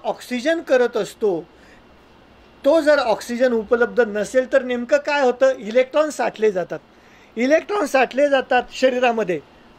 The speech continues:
इलेक्ट्रॉन्स <clears throat> म्हणजेच free radicals. ते साठले तर काय होतं याचा अनुभव द्यायचा असेल तर साधं सोपं नाक बंद करा, थोडा वेळ काय होतं, म्हणजे कसंसंच होतं. ते कसंसं होतं म्हणजे काय, तर आपल्या प्र-,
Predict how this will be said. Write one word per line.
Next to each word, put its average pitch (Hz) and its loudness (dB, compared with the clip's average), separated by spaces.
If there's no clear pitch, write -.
इलेक्ट्रॉन्स 214 0
<clears throat> - -6
म्हणजेच 180 0
free 214 -2
radicals. 170 0
ते 269 4
साठले 233 2
तर 269 2
काय 269 0
होतं 240 4
याचा 247 2
अनुभव 254 2
द्यायचा 254 2
असेल 269 -4
तर 294 4
साधं 262 0
सोपं 262 2
नाक 262 -2
बंद 269 0
करा, 269 2
थोडा 247 0
वेळ 262 4
काय 262 0
होतं, 247 2
म्हणजे 240 4
कसंसंच 294 4
होतं. 254 4
ते 294 2
कसंसं 311 2
होतं 381 4
म्हणजे 247 4
काय, 277 2
तर 302 6
आपल्या 262 0
प्र-, 269 -4